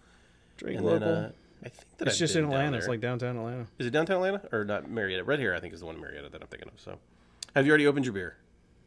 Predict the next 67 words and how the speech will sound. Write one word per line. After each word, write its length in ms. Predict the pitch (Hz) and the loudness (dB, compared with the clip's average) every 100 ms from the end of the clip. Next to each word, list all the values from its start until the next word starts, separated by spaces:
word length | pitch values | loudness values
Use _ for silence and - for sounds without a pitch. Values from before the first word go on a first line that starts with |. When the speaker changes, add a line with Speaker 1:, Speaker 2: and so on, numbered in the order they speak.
| _ - | _ -4
Speaker 1:
I 140 | 143 160 | 2 4
have 180 | 175 170 | 4 0
not. 560 | 127 156 285 302 - | 2 2 2 0 -4
Speaker 2:
Yes, 160 | - - | -4 4
Speaker 1:
How, 300 | 190 233 147 | 6 6 4
uh, 20 | |
Speaker 2:
good. 320 | 151 202 320 | 6 6 6
Speaker 1:
why, 140 | 147 208 | 6 6
why 40 | |
would 140 | 339 226 | 6 6
I 60 | |
do 160 | 143 175 | 6 4
that? 260 | 175 349 | 4 4
Speaker 2:
I'm 80 | 392 | 4
just 140 | 415 381 | 4 4
making 160 | 240 | 4
sure. 360 | 170 - 117 165 | 0 -2 0 0
I 60 | - | 2
don't 120 | 381 | 4
know. 240 | 294 185 339 | 6 4 2
It's 140 | - | 2
Monday 220 | 226 240 | 4 6
night. 320 | 214 202 269 294 | 4 2 0 -2
It's, 180 | 202 | -6
it's 300 | 220 208 196 | -2 0 0
kind 140 | - 226 | 0 2
of 80 | 208 | 2
a 20 | |
weird 320 | 196 202 202 | 0 -2 -2
thing. 260 | 196 196 247 | 0 0 0
It's, 160 | - | -8
it's 280 | - - - - | -10 -12 -18 -2
the 260 | 180 175 170 - - - | 0 0 -4 -20 -20 -10
holiday 340 | - 170 180 165 | 2 4 6 4
weekend. 540 | 147 170 196 233 240 | 4 2 2 2 -2
You 100 | 196 | -4
know, 100 | 170 | -2
I 120 | 196 | -2
don't 140 | 208 254 | -4 -6
know. 160 | 117 - | -6 -8
I 40 | |
don't 60 | 202 | -4
know 60 | 202 | -2
what's 140 | 160 | -2
going 140 | - 113 | -4 -2
Speaker 1:
Yes. 80 | 131 | -2
Speaker 2:
on. 60 | |
Maybe 100 | 185 | -2
you've 80 | 214 | -4
been 80 | 214 | -6
drinking 200 | 220 214 | -6 -4
all 60 | 214 | -2
day, 80 | |
Speaker 1:
I'm 60 | 226 | 0
Speaker 2:
John. 120 | - | 2
Speaker 1:
getting, 200 | 127 - | 0 -4
getting 280 | 120 123 123 | -4 0 2
a 100 | 117 | 4
Speaker 2:
I'm 80 | 247 | 6
not 100 | 381 | 6
Speaker 1:
grip 100 | 185 | 8
Speaker 2:
judging 100 | 190 | 6
Speaker 1:
on 40 | 180 | 8
my 40 | 185 | 8
Speaker 2:
anybody. 340 | 170 165 165 | 10 8 8
Speaker 1:
tab. 160 | 107 | 4
<laughs> 60 | - | -6